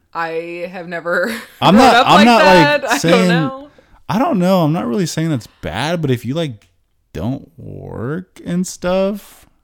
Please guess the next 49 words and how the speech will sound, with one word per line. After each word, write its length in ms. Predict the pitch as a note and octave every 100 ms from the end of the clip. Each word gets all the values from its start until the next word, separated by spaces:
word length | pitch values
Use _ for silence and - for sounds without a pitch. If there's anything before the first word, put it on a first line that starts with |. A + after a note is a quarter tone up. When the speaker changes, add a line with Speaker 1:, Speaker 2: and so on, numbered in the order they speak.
| _ _
Speaker 1:
Here's 320 | D4+ F4 F4
a 80 | F4
couple 280 | D#4+ C#4 A#3+
different 280 | A#3 G3+ F#3
sides 280 | D#3 D#3+
of 80 | C#3+
it. 160 | D#3 -
There's 220 | F3 E3+
that 360 | F3 F#3+ G#3 F#3+
side 360 | A#3+ A3+ A3
where 220 | G3+ F#3
it's 360 | E3+ D#3+ B2+ -
you 100 | G3
don't 320 | G3 A#3 B3+
work, 420 | G#3+ F3+ F3 F3 _
you 180 | F#3+ G3+
don't 360 | E3+ F3+ A3+ F#3+
have 260 | E3+ D3+
this 200 | D3+ D3+
money. 340 | D#3+ D3+ D#3+ C#3
It's 160 | C#3+
your 100 | E3
parents 680 | D3+ _ F#3 A#3 A3+ F3 -
that 180 | D#3+ D3+
have 220 | D#3 C3
this 200 | D3 -
money, 300 | D#3+ D3+ D#3
where 140 | D#3 D#3
it's 100 | D3
kind 240 | - A3+
of 120 | G#3+
weird 500 | F#3 G3 G#3 G3 G3
'cause 220 | G3 F3+
you're 300 | E3+ F3 E3 D3
an 160 | D#3+
adult 480 | E3 D3+ E3 - D#3
adult 340 | D3+ D3 C#3+
with 160 | B2+ C#3+
a 60 | D3+
child. 640 | - F#3 E3 C3 C#3+ - _ _ _ _
But 220 | - C4 C4+
on 140 | B3
the 120 | A3
other 220 | A#3+ A3+
end, 300 | G3+ G3 G3
people 240 | F#3+ G3+ G3
are 100 | F#3+
saying, 440 | - F3+ F3 E3+
"Well, 580 | A3+ A#3 A3+ A3 A3+